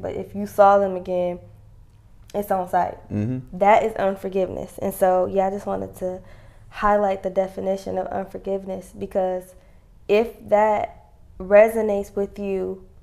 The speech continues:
Speaker 1: in any way, you need to forgive.
Speaker 2: Okay, so can I ask you this, and we can kinda wrap up here?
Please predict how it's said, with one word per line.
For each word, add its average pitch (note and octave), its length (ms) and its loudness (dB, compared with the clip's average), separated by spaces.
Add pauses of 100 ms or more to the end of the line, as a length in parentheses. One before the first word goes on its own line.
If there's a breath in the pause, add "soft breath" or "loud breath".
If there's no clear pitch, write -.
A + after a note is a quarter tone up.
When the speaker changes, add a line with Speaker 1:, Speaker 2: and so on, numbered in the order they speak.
(280)
Speaker 1:
in G3 140 -6
any G#3 260 -2
way, F#3 380 0
you F#3+ 160 -8
need F#3 240 -8
to F#3 80 -12
forgive. - 460 -12 (600)
Speaker 2:
Okay, G2 380 0
so F2+ 260 -2
can A#2 160 -4
I F#2 140 -4
ask F#2+ 320 -6
you F2+ 60 -4
this, F2+ 260 -4
and F2 100 -4
we F2 80 -4
can - 140 -16
kinda E2+ 220 -6
wrap D#2+ 280 -6
up D#2+ 240 -8
here? E2 380 -4